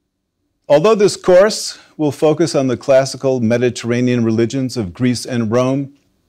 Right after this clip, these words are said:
we put those religions in their wider cultural context. And thus we begin with Mesopotamia, Egypt, and ancient India,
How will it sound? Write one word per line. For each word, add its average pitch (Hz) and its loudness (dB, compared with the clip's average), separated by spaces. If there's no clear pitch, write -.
we 151 4
put 208 -2
those 180 2
religions 147 -2
in 139 0
their 127 0
wider 120 2
cultural 110 -4
context. 95 -8
And 131 0
thus 190 2
we 196 2
begin 156 2
with 127 0
Mesopotamia, 151 -2
Egypt, 139 -2
and 127 -2
ancient 113 -4
India, 113 0